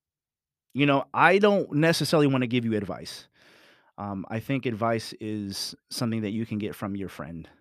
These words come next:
Um, I wanna give you tools, tools that will actually help you,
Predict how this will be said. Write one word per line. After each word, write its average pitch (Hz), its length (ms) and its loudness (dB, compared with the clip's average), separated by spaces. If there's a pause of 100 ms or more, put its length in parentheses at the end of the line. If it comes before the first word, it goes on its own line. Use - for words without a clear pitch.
(280)
Um, 73 480 -18 (160)
I 107 100 -2
wanna 113 220 0
give 107 140 -2
you 104 80 -4
tools, 90 500 -10 (960)
tools 143 380 2
that 117 200 4
will 104 320 -4
actually 113 320 -2
help 101 260 -8
you, 92 220 -8